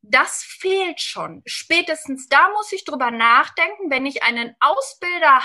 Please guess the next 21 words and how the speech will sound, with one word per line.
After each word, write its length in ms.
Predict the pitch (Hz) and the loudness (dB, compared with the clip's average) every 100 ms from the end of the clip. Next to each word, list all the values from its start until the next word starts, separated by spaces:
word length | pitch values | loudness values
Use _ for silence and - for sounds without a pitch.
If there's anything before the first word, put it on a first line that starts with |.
| - - | -2 4
habe, 680 | 233 269 311 359 370 370 - | 6 6 4 -4 -6 -6 -6
der 380 | 233 247 240 | 2 2 4
eigentlich 420 | 254 269 277 262 - | 0 0 -6 -8 -8
schon 180 | 262 | -10
fast 360 | 240 262 254 - | -6 -8 -8 -12
zurückschreckt, 680 | 247 247 - - - 202 _ | -8 -4 -4 -6 -10 -12 _
wenn 140 | 220 | -4
ich 160 | 226 240 | -4 -6
eine 220 | 220 220 | -6 -6
Frage 640 | - - 240 277 370 381 370 | -14 -6 6 6 6 2 -8
stelle 1120 | - - - - 294 277 214 165 151 98 92 _ _ _ - - - - _ _ _ | -10 -12 -8 0 2 2 0 0 -2 -6 -12 _ _ _ -20 -20 -20 -20 _ _ _
oder 260 | 277 285 285 | 2 4 4
mir 240 | 311 285 | 2 0
immer 280 | 330 381 349 | 2 4 4
wieder 240 | 330 302 | 2 0
sagt, 380 | 269 277 285 - | 4 2 2 -8
„Stellen 360 | - - 302 311 | -10 4 4 4
wir 120 | 277 | 4
mal 140 | 269 | 2
hinten 440 | 269 294 285 254 _ | 2 -4 -6 -18 _
an.“ 460 | 285 285 208 180 | -2 -2 -4 -16